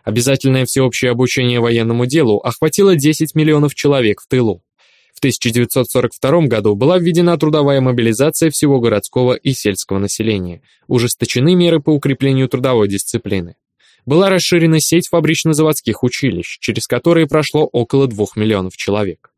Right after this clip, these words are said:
Значительно возросло использование женского и подросткового труда на производстве.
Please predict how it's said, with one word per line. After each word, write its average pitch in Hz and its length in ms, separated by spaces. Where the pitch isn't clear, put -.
Значительно 175 580
возросло 160 440
использование 175 580
женского 147 460
и 147 160
подросткового 139 640
труда 120 300
на 101 100
производстве. 117 720